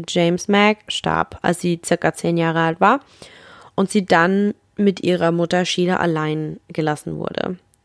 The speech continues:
„Meine Mutter war Missbrauch-, äh, missbräuchlich, weil sie war alkohol- und drogenabhängig. Ich hab diese immer noch“, sagt sie und zeigt kleine rote Narben auf ihrem Unterarm.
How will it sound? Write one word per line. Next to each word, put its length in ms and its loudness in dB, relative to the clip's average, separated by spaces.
„Meine 240 2
Mutter 260 2
war 120 2
Missbrauch-, 800 2
äh, 80 0
missbräuchlich, 840 0
weil 320 2
sie 240 -4
war 200 0
alkohol- 340 0
und 100 -2
drogenabhängig. 840 -6
Ich 160 -2
hab 180 2
diese 220 0
immer 320 0
noch“, 320 -6
sagt 340 -4
sie 220 4
und 280 2
zeigt 280 0
kleine 500 2
rote 220 -2
Narben 300 -2
auf 160 -6
ihrem 120 -6
Unterarm. 680 -6